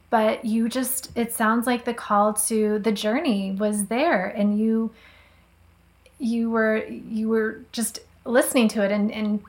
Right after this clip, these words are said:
taking that leap. And so I, I want to know a little bit more about that, you know, for yourself. Like you said, you, it was about a year, you said, that you were experiencing this message or this call to the journey. Um, what did that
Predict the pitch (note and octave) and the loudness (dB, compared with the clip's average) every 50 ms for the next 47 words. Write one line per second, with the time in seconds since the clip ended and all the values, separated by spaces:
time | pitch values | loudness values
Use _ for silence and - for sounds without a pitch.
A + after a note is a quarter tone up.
0 | - _ - - A#3+ A#3 B3+ B3+ A#3+ A3+ A3 - G#3+ G#3+ B3 D#4 D4+ G3+ - - | -18 _ -4 -4 -4 -2 0 0 0 0 0 -2 -4 -4 -4 -2 -2 -4 -6 -8
1 | - - - B3 A#3+ B3 B3 - - B3+ A#3 A#3 - - B3 B3 B3 B3 A3+ A3+ | -10 -8 -4 0 0 2 2 2 2 2 4 2 2 2 4 2 2 2 0 -4
2 | - - A#3+ A#3+ A#3+ A3+ A#3+ A#3+ B3 C#4 D4+ D#4+ D#4 D4 C4+ A#3+ A#3 A3+ G#3+ G#3+ | -4 -2 -2 0 0 0 0 0 0 0 0 0 0 2 2 2 2 4 4 4
3 | G#3 G#3 G#3+ A3 A3 G#3+ G#3+ A3 A3 A#3+ B3+ C4+ C4 C4 A#3 A#3 G#3+ G#3+ G#3 G3+ | 4 4 2 2 0 0 -2 -2 0 0 0 0 0 0 0 2 0 0 2 2
4 | G3+ G3+ G3+ G3+ A3 - A3 G3+ - G3+ G3 G3+ - - - - G3+ F#3 F#3+ G3+ | 2 2 2 0 0 -2 -4 -4 -2 -2 -4 -4 -4 -8 -6 -6 -4 -4 -2 -4
5 | G#3+ - - - - - - - A#3 A3 G#3+ G#3 G#3 - A3 G#3 G3+ G3+ G3+ - | -6 -8 -12 -18 -20 -20 -8 -2 0 2 2 0 0 -2 -2 -2 -2 -2 0 0
6 | G3+ G3 G3 - - A3 G#3+ - A3+ G#3+ - - G#3 G3+ G#3 G#3+ A3 A3 - - | -2 -2 -2 -4 -6 -6 -4 -4 -4 -4 -2 -2 -2 -2 0 -2 -4 -4 -4 -4
7 | A#3 A3+ A3+ G#3+ A#3 A3 G#3+ G#3+ G#3+ G#3+ G3+ G3 G#3 G#3 G#3 G#3+ A3+ A#3+ C4 C4 | -2 -2 -2 -2 0 0 2 2 2 0 -2 -2 -2 -2 0 0 -2 -2 -4 -4
8 | - D#4+ D#4 D#4+ E4 E4+ E4+ F4 - - - G#3+ G#3 A3 A3 G#3+ A3 G#3+ G#3+ G#3+ | -4 -2 -2 -2 -2 -2 -6 -8 -10 -4 -2 -2 0 0 -2 -2 0 0 2 0
9 | G#3 G#3 G#3 - - - - A3 G3+ G3 G3 G3 G3 G3 G3+ - - A3 G3 G3 | 0 -2 -2 -6 -6 -6 -4 -4 -4 -4 -2 -2 -2 -2 -2 -2 -2 -4 -2 -2
10 | G3+ G3 G3 G3 - - - - G3+ G3 - - G3 F#3+ F#3+ F#3+ - G#3+ G3+ G3+ | -2 -2 -2 -4 -6 -10 -6 -4 -4 -4 -2 -2 -2 -2 -2 -4 -4 0 0 2
11 | G3+ G3+ G3+ G3 - F#3+ F#3+ F#3+ G3 F#3+ - - - - - - G#3+ G#3 - - | 2 0 -2 -4 -6 -6 -6 -6 -8 -8 -12 -18 -20 -20 -8 -4 -4 -2 -2 -4
12 | - G#3 G3 G3 G3+ - - G3 G3+ G3+ F3+ - G3+ G3 G3 G3 G3+ G3+ G3+ G#3 | -2 -4 -2 -2 -4 -4 -6 -6 -6 -6 -6 -6 -6 -4 -2 -2 -2 -2 -2 -2
13 | G#3+ - - - - - - - - - - - - A3 G#3+ G3+ G3 G3 G3 G3+ | -4 -6 -10 -20 -20 -20 -20 -20 -20 -20 -20 -4 0 2 4 4 4 2 0 0
14 | G#3+ - - - - - A3+ A#3+ C#4+ D4+ D4 D4 C#4 - | -2 -6 -10 -18 -6 -2 0 2 2 4 4 4 4 4